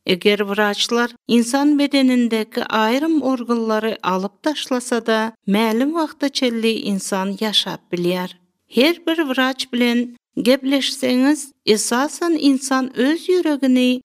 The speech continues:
ätýaçlamagyny aýdýar. Ýöne ýüreksiz ýaşamak mümkin däl.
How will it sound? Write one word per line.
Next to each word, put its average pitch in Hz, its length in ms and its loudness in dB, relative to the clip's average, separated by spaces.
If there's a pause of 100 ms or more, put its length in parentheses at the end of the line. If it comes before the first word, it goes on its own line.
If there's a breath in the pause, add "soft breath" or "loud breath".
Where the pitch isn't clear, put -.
(120)
ätýaçlamagyny 233 1120 0 (120)
aýdýar. 185 440 -2 (360)
Ýöne 196 280 0
ýüreksiz 202 680 0 (140)
ýaşamak 202 720 -2
mümkin 190 680 -2
däl. 185 240 -4